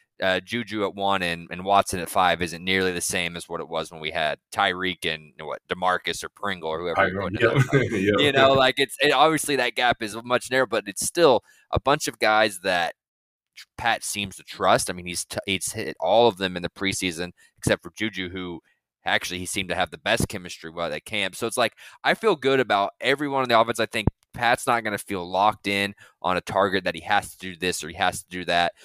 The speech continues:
Speaker 1: which he did seem to get into a habit of at times with Tyreek last year, and it caused trouble.
Speaker 2: For
Speaker 1: Um,
Speaker 2: sure.
Speaker 1: that's not gonna exist anymore. So I think this offense has a chance to be even better this year, as crazy as that sounds.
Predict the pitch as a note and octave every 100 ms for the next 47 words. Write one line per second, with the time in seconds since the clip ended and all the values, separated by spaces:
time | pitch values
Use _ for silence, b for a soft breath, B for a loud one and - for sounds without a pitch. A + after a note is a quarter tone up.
0 | B - G2 - A2 F2+ A2+ C3+ D3+ -
1 | - C#3 C3+ B2 A#2 - B2 A#2+ _ A2+
2 | A2+ B2 G2+ A#2+ A2+ A#2 G2+ G2 D#2+ F#2
3 | - - G#2 G2+ G2 F#2 - - - _
4 | _ - G2 - G#2+ G2+ F#2+ G2 F2+ -
5 | - G2 C3+ C#3+ - D#2 B1+ D2 E2 D2+
6 | - C3+ A2 D2+ b b b _ F#2 F2
7 | F2 E2+ - - B2+ D#3 C#3 C3 A2+ A#2
8 | - F#2 F2 D#2+ - F#2+ C3 D#3 - B2
9 | F2+ F#2+ - F#2 F2+ E2+ - F2+ - F2+
10 | - F2+ - F#2+ E2 D#2+ D2 _ F2+ F#2
11 | F2+ E2 - D#2+ D#2+ E2 D#2+ - - F#2+
12 | G2 F#2+ E2+ D#2 D2+ - - G1+ G1+